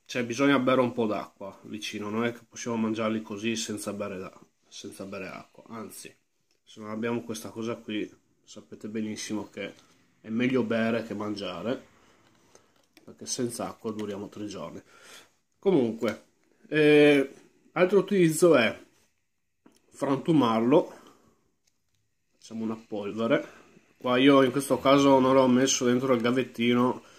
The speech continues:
per farvi vedere, ho, ho preso un, un bicchiere di vetro,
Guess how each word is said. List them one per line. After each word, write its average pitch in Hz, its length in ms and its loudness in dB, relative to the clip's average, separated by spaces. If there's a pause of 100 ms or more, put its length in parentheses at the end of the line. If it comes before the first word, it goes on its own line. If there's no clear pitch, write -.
(280)
per 113 240 -8
farvi 120 380 -2
vedere, 113 500 -2
ho, 110 260 -2
ho - 140 -20
preso 113 240 -12
un, 107 240 -6 (720)
un 110 100 -16
bicchiere 110 380 -8
di 120 80 -2
vetro, 110 680 -6